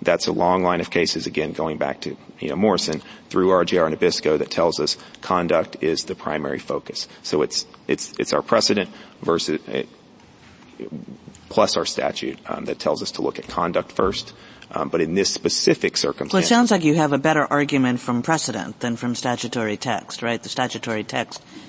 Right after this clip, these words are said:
Speaker 2: just says property. It's our precedent that suggests that we generally look to conduct.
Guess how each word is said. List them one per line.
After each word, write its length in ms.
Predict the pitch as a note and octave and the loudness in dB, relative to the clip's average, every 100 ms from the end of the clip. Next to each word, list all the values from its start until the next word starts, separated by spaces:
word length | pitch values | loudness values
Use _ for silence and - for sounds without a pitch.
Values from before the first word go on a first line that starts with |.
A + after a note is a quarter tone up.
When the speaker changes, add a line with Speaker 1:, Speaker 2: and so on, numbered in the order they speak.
| - | -8
Speaker 2:
just 220 | B2 A#2 | -4 -2
says 200 | A#2+ G#2 | -2 -4
property. 600 | - C3 A#2+ G#2 C#2+ - - - | -2 0 0 -4 -8 -14 -18 -12
It's 160 | G#2 - | -6 -2
our 100 | A2 | 0
precedent 680 | D3+ C#3+ B2+ G#2+ G2+ - - | 0 0 -2 -6 -6 -8 -8
that 140 | A#2+ | -6
suggests 560 | - A#2 C3 A#2 - - | -4 -4 -2 -2 -4 -6
that 140 | - | -6
we 140 | B2 | -4
generally 500 | A2+ A#2 A2+ A2+ G#2+ | -2 -2 -2 -2 -2
look 240 | G#2 A2 - | -2 -4 -6
to 80 | - | -8
conduct. 680 | - A#2+ G#2+ F#2+ - - | -4 -2 -2 -6 -10 -18